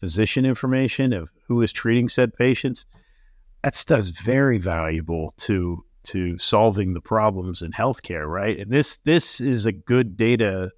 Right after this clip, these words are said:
set for getting back to this interoperability problem that healthcare has. This kind of also, once again, helps smooth out these gaps. But I say we're caught between a rock and a hard place because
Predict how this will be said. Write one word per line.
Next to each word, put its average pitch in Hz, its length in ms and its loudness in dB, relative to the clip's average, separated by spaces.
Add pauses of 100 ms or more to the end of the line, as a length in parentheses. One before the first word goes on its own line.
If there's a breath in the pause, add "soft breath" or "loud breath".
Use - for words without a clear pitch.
(200)
set 104 340 0 (220)
for - 100 -16
getting 107 220 2
back 107 240 4
to 107 80 -4
this 95 240 -4
interoperability 107 960 2
problem 87 300 -2
that 87 100 -6
healthcare 82 460 -10
has. 85 380 -10
This 107 180 -4
kind 123 240 4
of 98 80 0
also, 104 540 0 (320)
once 107 200 -4
again, 110 360 2
helps 101 320 -4
smooth 110 380 2
out 101 280 0
these 90 400 -8 (220)
gaps. - 560 0 (1080)
But 107 220 4
I 104 120 4
say 120 200 2
we're 107 120 0
caught 123 300 2
between - 240 -2
a 98 40 -2
rock 107 260 -4
and 104 80 -6
a - 20 -6
hard 123 260 0
place 104 280 -4
because 101 580 -8